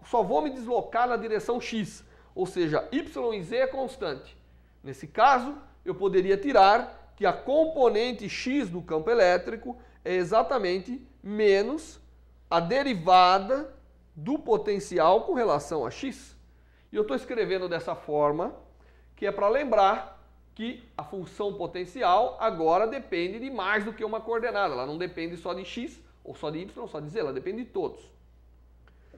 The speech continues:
Da mesma forma, eu poderia imaginar agora me deslocando na direção Y, fazendo X e Y constante, e, portanto, eu ia concluir que E Y é igual à derivada do potencial com relação a Y.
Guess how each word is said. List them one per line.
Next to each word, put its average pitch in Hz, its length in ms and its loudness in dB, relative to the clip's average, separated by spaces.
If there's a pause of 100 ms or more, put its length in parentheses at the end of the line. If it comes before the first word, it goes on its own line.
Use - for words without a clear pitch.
(160)
Da 269 100 2
mesma 226 340 4
forma, 233 360 6
eu 254 60 0
poderia 214 340 0
imaginar 190 560 -2
agora 190 600 0 (180)
me 208 120 -10
deslocando 214 760 2
na 190 120 -2
direção 170 500 -4
Y, 269 440 -6 (240)
fazendo 190 420 -2
X 240 340 -6
e 196 140 -8
Y 175 300 -10
constante, 226 680 -4 (300)
e, 208 60 -12
portanto, 196 420 -2
eu 185 100 2
ia 180 140 0
concluir 175 680 -8 (400)
que 180 300 -16
E 190 280 0
Y 202 480 -4 (180)
é 170 100 -4
igual 165 560 0
à 160 100 0
derivada 160 920 0
do 147 100 -8
potencial 147 760 -4
com 139 140 -14
relação 131 520 -8
a 156 120 -6
Y. 330 420 -8